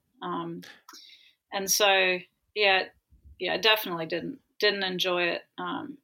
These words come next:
well, I, I think this is the perfect example of how much I didn't enjoy how good I was playing week in and week out was, um, it wasn't until about ten years ago, um, there was a young Korean girl that, um, was just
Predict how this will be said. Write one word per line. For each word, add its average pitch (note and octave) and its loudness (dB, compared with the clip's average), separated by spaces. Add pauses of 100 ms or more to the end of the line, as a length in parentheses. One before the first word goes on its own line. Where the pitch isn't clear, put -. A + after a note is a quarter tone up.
well, G3+ 0
I, - -2
I G#3+ 4
think A#3+ 2
this A#3 0
is G#3 -8
the G3+ -2
perfect G3 0
example F3 -4
of F3 -8
how F3 -4 (960)
much F#3 -2
I F#3 0
didn't F#3 -4
enjoy F3+ -4
how F3+ -4
good F3+ -4
I F3+ -2
was F3 -4
playing F3+ -4
week F3 -4
in F3+ -4
and F3 -8
week E3 -8
out F3+ 2
was, F3 -6
um, E3+ -6 (800)
it A3 -6
wasn't A3 2
until G3 0
about F3 -2
ten F3+ -4 (100)
years F#3+ -2
ago, F3 -2 (160)
um, - -8 (480)
there F#3 -4
was F3+ -2
a G3 0
young F#3+ 2
Korean F#3 0
girl F3+ -2
that, F3 -6 (220)
um, G3 -4
was - -8
just - -4